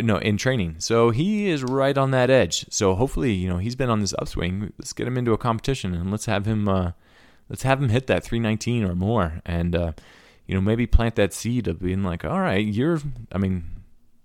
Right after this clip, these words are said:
you're doing good. You're right there. You can go to international competitions. You can get that U S A singlet."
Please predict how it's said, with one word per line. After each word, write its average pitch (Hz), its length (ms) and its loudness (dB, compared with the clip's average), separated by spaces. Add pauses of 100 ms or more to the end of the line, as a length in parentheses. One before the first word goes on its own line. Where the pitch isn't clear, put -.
(400)
you're 127 120 2
doing 165 280 8
good. 123 400 6
You're 98 240 0
right 135 200 2
there. 139 400 2
You 95 220 -2
can 123 160 -6
go 101 180 4
to 117 80 2
international 104 560 0
competitions. 92 640 -2
You 98 80 -2
can 107 120 -2
get 101 140 2
that 95 120 4
U 92 180 2
S 98 140 2
A 87 80 2
singlet." - 420 -6